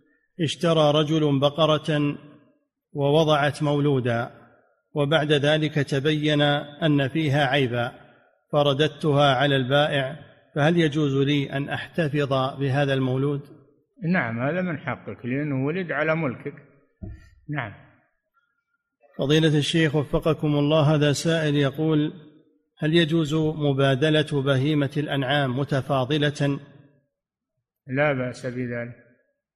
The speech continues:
Speaker 2: كان صلى الله عليه وسلم أمر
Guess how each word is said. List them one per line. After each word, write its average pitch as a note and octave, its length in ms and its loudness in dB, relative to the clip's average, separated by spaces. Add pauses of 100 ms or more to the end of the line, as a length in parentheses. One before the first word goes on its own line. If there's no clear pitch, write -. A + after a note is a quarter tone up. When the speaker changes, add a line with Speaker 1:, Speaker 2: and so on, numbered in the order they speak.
(160)
Speaker 2:
كان C3 220 -2
صلى C3 200 -8
الله C3 140 -4
عليه B2+ 300 -2
وسلم D3 640 -8
أمر B2+ 580 -8